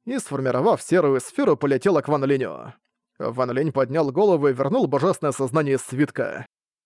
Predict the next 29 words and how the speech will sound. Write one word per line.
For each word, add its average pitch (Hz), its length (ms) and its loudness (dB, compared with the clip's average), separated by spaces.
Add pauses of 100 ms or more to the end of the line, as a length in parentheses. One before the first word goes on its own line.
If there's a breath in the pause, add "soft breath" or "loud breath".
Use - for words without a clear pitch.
(300)
Этот 131 340 2
метод 143 340 0
быстрого 139 340 2
переселения 135 520 0
довольно 147 400 2
интересный. 139 680 -2 (680)
Ван 123 360 -4
Линь 160 180 2
убрал 131 260 0
свиток 139 380 -2
в - 40 -14
сумку 233 360 0
и 139 60 4
посмотрел 143 460 0
вдаль. 123 380 0 (760)
Там 190 260 2
серповидная 135 640 0
сабля 151 420 2
и - 20 -2
меч 165 200 0
бессмертных 170 580 -2
кружились 135 420 -2
вокруг 143 300 -2
низкорослого 135 560 -2
старика 127 420 0
из 139 180 0
секты 160 240 -2
Меча 131 280 -2
Ло, 147 300 2